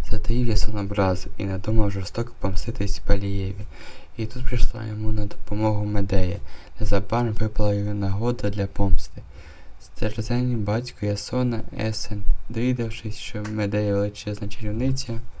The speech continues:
забажав, щоб повернула вона йому молодість. Сам Ясон прохав Медею відмолити його батька. Обіцяла виконати цю просьбу Медея,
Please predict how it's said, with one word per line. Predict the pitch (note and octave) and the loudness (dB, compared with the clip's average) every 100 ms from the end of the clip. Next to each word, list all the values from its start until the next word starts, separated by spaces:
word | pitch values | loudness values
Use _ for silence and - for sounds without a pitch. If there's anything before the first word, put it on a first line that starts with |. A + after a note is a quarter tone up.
| - - - - - - - - - - - - - - - - - | -14 -12 -14 -16 -16 -18 -20 -20 -20 -20 -20 -20 -20 -18 -20 -16 -10
забажав, | A2+ - B2+ A2+ G#2 | -8 2 2 2 -2
щоб | - A2+ | -4 4
повернула | G#2 G#2+ A2 A2+ G#2+ G#2 A2 | 4 4 -8 -6 -4 -6 -8
вона | G#2 G2+ | -8 -6
йому | G#2 G2+ G#2 | -8 -8 -6
молодість. | G#2+ G#2+ G2+ - - - - - - - - - | -6 -6 -8 -12 -16 -16 -16 -20 -20 -20 -20 -8
Сам | - - - | -4 0 0
Ясон | - B2 A#2+ - - | 4 4 4 0 -2
прохав | G2+ - G#2+ | -4 -8 -10
Медею | G#2 G#2 G2 A#2 A#2 G#2+ | -4 -4 -2 -4 -4 -6
відмолити | G#2 - G#2+ G#2+ A2 A2 - - - - - - - - G#2+ | -12 -12 -10 -8 -6 -8 -8 -8 -8 -12 -16 -18 -16 -14 -4
його | G2+ | -4
батька. | G2+ G2 G2 - - G#2 - - - - - - - - - - | -2 -2 -4 -12 -14 -12 -14 -16 -18 -18 -20 -20 -20 -20 -18 -12
Обіцяла | G2+ G2 - A2+ | -12 -6 -2 -2
виконати | A2 A#2 A2 G#2 - - | -2 -4 -8 -2 0 0
цю | - - | -2 -6
просьбу | A2 A2+ A2+ A2+ G#2 G#2 | -2 -2 -2 -8 -10 -6
Медея, | G#2 G#2 G2+ G2+ G2 | -6 -6 -8 -10 -12